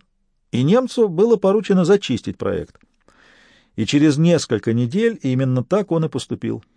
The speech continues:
Данте закурил пятую с начала брифинга сигарету. Девятнадцать подопытных кроликов упокоились в цистернах на дне озера,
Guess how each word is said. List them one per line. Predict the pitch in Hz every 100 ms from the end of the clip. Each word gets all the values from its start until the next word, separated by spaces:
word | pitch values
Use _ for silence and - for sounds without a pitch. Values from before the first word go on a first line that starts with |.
| _ -
Данте | 87 110 120 104 107
закурил | 98 104 107 113 110
пятую | - 117 113 95 90
с | -
начала | 104 110 101
брифинга | 92 98 98 92
сигарету. | 92 92 98 87 87 82 _ _ _ _ _ _ _ _ _ _
Девятнадцать | 90 135 185 196 214 196 - 156
подопытных | - 143 160 139 127 120
кроликов | 135 175 202 196 185 - - _ _ _ -
упокоились | 180 208 185 180 175 156 131 -
в | -
цистернах | - 131 - 180 214 202 -
на | 117
дне | 120 156
озера, | 104 87 82